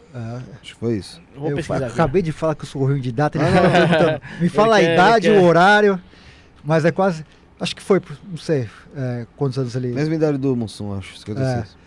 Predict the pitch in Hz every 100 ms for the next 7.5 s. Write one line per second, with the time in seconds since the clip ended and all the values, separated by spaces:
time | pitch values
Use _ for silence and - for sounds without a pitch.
0 | _ _ _ _ 160 143 143 202 196 220
1 | 208 220 165 196 214 143 - 123 113 -
2 | - - 147 151 151 151 147 139 131 120
3 | 117 113 - - _ 147 143 180 180 -
4 | 196 208 214 165 135 - _ _ _ -
5 | 185 165 - - _ - 147 165 196 202
6 | 190 175 - 143 131 208 180 185 185 185
7 | 170 196 214 196 190